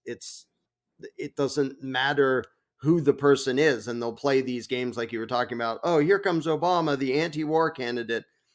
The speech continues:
who won a Nobel Prize for saying he wasn't gonna be a <laughs> warmonger. And then, of course, he was, and he did worse than George Bush did, a-, as far as how much the, you know, the bombings and drone strikes and all that.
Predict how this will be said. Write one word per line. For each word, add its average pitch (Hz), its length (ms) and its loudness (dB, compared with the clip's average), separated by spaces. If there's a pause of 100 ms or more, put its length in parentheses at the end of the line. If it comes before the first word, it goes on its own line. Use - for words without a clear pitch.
(140)
who 127 120 -2
won 143 300 0
a 151 60 6
Nobel 147 440 6
Prize 147 420 2
for 135 220 -4
saying 151 880 0
he 135 180 -4
wasn't 131 540 -4
gonna 131 220 -4
be 127 180 -4
a 127 100 0
<laughs> - 0 -
warmonger. - 1400 -4 (460)
And 185 180 4
then, 175 100 6
of 170 100 4
course, 160 260 2
he 160 100 0
was, 123 400 0
and 120 140 -6
he 123 100 -4
did 120 300 -6 (160)
worse 117 380 -6
than 113 400 -10
George 117 300 -8
Bush - 240 -6
did, 107 280 -6 (600)
a-, 107 40 -8 (160)
as 113 160 -6
far 117 220 -4
as 110 380 -10
how 101 140 -6
much 104 240 -12
the, 104 260 -8
you 104 160 -10
know, 101 180 -12
the 104 80 -14 (120)
bombings 110 420 -4
and 110 140 -8
drone 107 260 -6
strikes 107 360 -6
and 107 100 -6
all 107 140 -4
that. 143 340 2